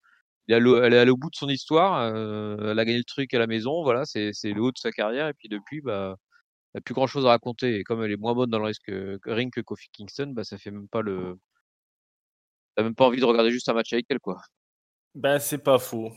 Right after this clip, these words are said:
Speaker 2: Mais puis surtout, elle a pas de match référence de toute sa carrière, quoi, hein. Il y a, il y a pas, heu, un show où on se dit, heu : « Là, il y a eu une grosse performance de, de Naomi », hein,
Speaker 1: Elle arrive un peu
Speaker 2: heu,
Speaker 1: tôt, elle arrivait avant que,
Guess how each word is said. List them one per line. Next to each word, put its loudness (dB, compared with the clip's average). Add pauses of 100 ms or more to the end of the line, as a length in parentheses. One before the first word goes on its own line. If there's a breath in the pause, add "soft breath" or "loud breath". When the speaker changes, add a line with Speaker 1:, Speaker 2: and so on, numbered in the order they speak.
Speaker 2:
Mais -4
puis -4
surtout, 0
elle 8
a 8
pas 6
de 4
match 0
référence -4
de -12
toute -14
sa -6
carrière, -4
quoi, -8
hein. -10
Il -12
y -16
a, -16
il -20
y -8
a -14
pas, -8
heu, -12 (440 soft breath)
un -10
show -8
où -6
on -8
se -14
dit, -12
heu : « -8
Là, -10
il -12
y -10
a -10
eu -10
une -14
grosse -14
performance -16
de, -18 (720 soft breath)
de 2
Naomi », 4 (300)
hein, -10 (140)
Speaker 1:
Elle 2
arrive 4
un 0
peu -8
Speaker 2:
heu, -18 (240)
Speaker 1:
tôt, 0
elle 0
arrivait 2
avant 4
que, 0